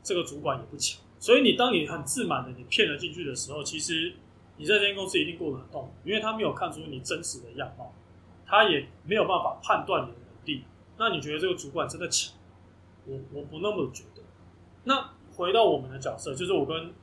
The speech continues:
创业的伙伴去看的时候，说的直白一点，你一个眼神一个动作，我们大概就知道你讲的是不是事实，因为你有很多的技术或心理学可以去研究这方面的事情，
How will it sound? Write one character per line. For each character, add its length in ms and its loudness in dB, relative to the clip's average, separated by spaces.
创 220 0
业 100 0
的 100 -2
伙 80 -10
伴 160 2
去 80 -8
看 260 0
的 60 -10
时 140 -12
候， 280 0
说 300 2
的 80 2
直 180 -6
白 200 0
一 60 -6
点， 140 -10
你 80 -12
一 120 0
个 100 2
眼 160 2
神 180 -6
一 40 -6
个 120 -4
动 200 -2
作， 160 -2
我 120 0
们 140 -16
大 140 0
概 160 -2
就 80 -6
知 200 -8
道 340 0
你 100 -6
讲 180 0
的 60 -10
是 160 -6
不 60 -10
是 300 -6
事 280 2
实， 280 -2
因 120 -4
为 120 -2
你 80 -4
有 100 -2
很 160 -4
多 160 0
的 60 -4
技 160 -2
术 240 -4
或 120 -6
心 200 -4
理 80 -10
学 200 -10
可 80 -8
以 60 -4
去 140 -8
研 240 -8
究 180 0
这 100 -8
方 180 -14
面 100 -12
的 40 -14
事 140 -6
情， 200 -10